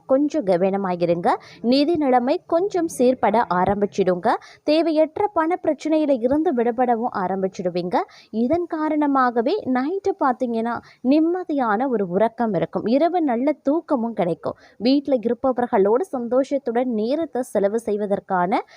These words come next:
நா-, நேர காலம் வந்து கூடி வரப்போகிறது.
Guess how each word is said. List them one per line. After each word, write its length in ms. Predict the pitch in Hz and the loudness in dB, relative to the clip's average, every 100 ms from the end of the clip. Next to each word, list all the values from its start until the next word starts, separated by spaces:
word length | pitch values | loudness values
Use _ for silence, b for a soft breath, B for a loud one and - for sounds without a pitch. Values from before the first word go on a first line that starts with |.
| B B | B B
நா-, 400 | 233 254 262 233 | 0 2 2 2
நேர 340 | 262 311 339 | 2 2 0
காலம் 480 | 330 285 233 226 220 | -2 -4 0 0 0
வந்து 380 | 185 180 285 - | 0 2 0 2
கூடி 260 | 247 254 | 2 2
வரப்போகிறது. 720 | 220 190 - 190 - 180 294 | 0 -2 -2 -2 0 2 0